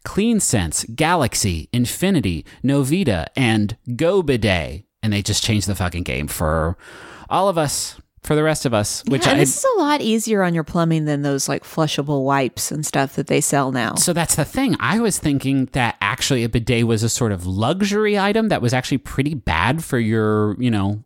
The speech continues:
Speaker 1: your
Speaker 2: Yeah, 'cause
Speaker 1: global
Speaker 2: it seems like it would
Speaker 1: footprint.
Speaker 2: use more water.
Speaker 1: But actually, it was found that, like, you actually use way, way less toilet paper. And so it, it, it evens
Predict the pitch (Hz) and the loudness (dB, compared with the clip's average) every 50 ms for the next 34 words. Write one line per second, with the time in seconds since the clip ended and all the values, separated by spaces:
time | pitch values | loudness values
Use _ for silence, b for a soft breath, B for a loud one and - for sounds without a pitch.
0 | - - - 185 - - 233 262 262 247 254 254 240 - 254 269 262 254 247 247 | -6 -2 -2 -2 0 0 0 2 2 2 2 2 2 2 2 2 2 2 2 0
1 | 233 240 220 - 196 196 190 196 208 214 214 190 196 185 185 190 185 170 165 165 | 2 2 2 2 2 2 2 2 0 0 0 0 0 0 0 2 2 2 2 2
2 | 180 196 196 175 160 143 143 156 160 151 - - 156 202 - - - 175 151 135 | 2 0 0 0 0 0 0 0 0 0 0 0 -2 -2 -2 0 0 2 0 0
3 | - - 123 - - 123 113 - - - 131 143 165 160 127 - - 107 110 98 | 0 0 -2 -2 0 0 -2 -2 -2 -2 0 0 2 2 0 0 0 -2 -4 -4
4 | - - 117 113 110 - 101 110 - - - 131 120 113 113 98 101 113 120 123 | -2 -2 0 0 0 0 -2 -4 -4 -2 0 0 2 2 0 0 0 0 0 0
5 | 113 101 98 95 95 95 107 113 113 120 131 131 131 123 110 110 113 113 120 123 | 0 -2 -4 -6 -4 -2 0 0 0 2 2 2 0 0 0 0 0 2 2 2
6 | 117 113 110 110 107 - - - - 104 113 113 - - - - - 65 - - | 2 2 0 0 0 -2 -4 -2 0 0 2 2 0 -2 -4 -6 -6 -6 -4 -4
7 | 73 69 71 71 - - - - 117 113 104 - - - 123 110 101 101 98 98 | -4 -4 -4 -4 -6 -6 -2 0 0 0 0 0 0 0 2 2 2 4 2 2
8 | 95 95 95 - - - 107 107 101 - _ - 101 - - - 101 98 - - | 2 2 0 -2 -2 -4 -2 -2 -4 -4 _ -20 -20 -12 -8 -6 -4 -4 -6 -8
9 | _ _ _ _ _ _ _ _ _ _ _ - 131 117 - - 139 151 160 151 | _ _ _ _ _ _ _ _ _ _ _ -2 -2 -2 0 0 0 2 2 2
10 | 160 151 131 | 2 2 2